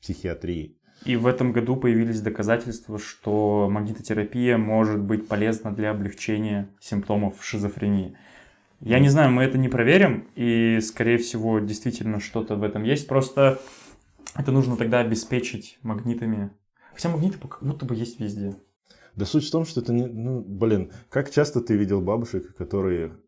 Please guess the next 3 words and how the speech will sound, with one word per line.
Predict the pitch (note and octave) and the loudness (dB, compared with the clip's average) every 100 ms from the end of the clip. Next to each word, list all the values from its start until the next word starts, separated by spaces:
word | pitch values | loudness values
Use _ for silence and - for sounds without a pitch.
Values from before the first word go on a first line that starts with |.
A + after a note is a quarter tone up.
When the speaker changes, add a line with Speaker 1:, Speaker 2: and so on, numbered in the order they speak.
| _ _ _ _ _ | _ _ _ _ _
Speaker 1:
пытаются | - - F#2+ F2+ - | -10 -4 -2 -2 -4
вылечить | F2+ D2+ - - _ _ _ _ | -6 -6 -12 -20 _ _ _ _
психическую | - D#2+ G#2+ F2 - - D#2 D2+ | -18 -10 -8 -8 -12 -12 -10 -10